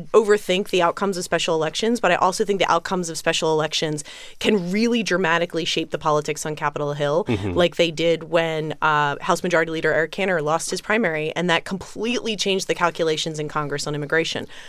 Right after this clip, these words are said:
Speaker 1: I don't know if they can't get healthcare done and a candidate that Trump has endorsed loses, how lawmakers will interpret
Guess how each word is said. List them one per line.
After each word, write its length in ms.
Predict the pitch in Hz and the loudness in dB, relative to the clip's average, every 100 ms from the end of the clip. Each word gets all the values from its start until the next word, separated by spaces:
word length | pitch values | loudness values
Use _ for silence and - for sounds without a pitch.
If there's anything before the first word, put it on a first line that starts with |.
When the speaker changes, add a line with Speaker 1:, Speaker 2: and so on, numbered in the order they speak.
| - - - | -16 -16 0
Speaker 1:
I 140 | 233 330 | 2 4
don't 240 | 359 302 | 4 4
know 460 | 226 202 208 196 190 170 | 4 6 6 4 4 0
if 120 | - | 0
they 120 | 180 | 0
can't 300 | - 190 185 | 0 -2 0
get 100 | 175 | 0
healthcare 400 | 175 170 - 170 | 2 -2 0 0
done 360 | 160 151 151 147 - - - | 0 -2 -4 -6 -12 -4 0
and 140 | 180 | 0
a 60 | 170 | 0
candidate 560 | - 196 208 185 170 | 0 2 4 2 2
that 120 | 170 | -2
Trump 300 | - 185 175 | 0 0 0
has 160 | 175 165 | 0 -2
endorsed 400 | 165 156 156 - | -2 -2 -2 -2
loses, 640 | 170 175 147 151 147 143 - - - | -2 -2 -2 -4 -4 -6 -12 -20 -18
how 400 | - - 208 190 | -6 2 4 6
lawmakers 1000 | 196 185 170 160 165 156 151 151 143 143 | 4 4 4 2 2 0 -2 -2 -2 -4
will 220 | 156 165 160 | 0 2 2
interpret 760 | 151 - - 185 - 170 | -2 -6 0 0 2 -2